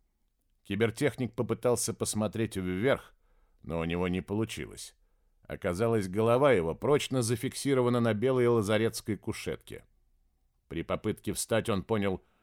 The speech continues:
что привязан к ней полностью. «Станислав, зачем вы меня привязали?»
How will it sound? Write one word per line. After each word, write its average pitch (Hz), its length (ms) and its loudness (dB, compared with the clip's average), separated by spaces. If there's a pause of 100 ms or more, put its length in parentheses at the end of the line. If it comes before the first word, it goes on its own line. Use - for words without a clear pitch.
(140)
что - 200 -4
привязан 104 480 0
к - 80 -14
ней 92 180 -2
полностью. 65 680 -4 (1000)
«Станислав, 147 720 0 (680)
зачем 131 400 0
вы 127 80 2
меня 120 260 2
привязали?» 127 640 0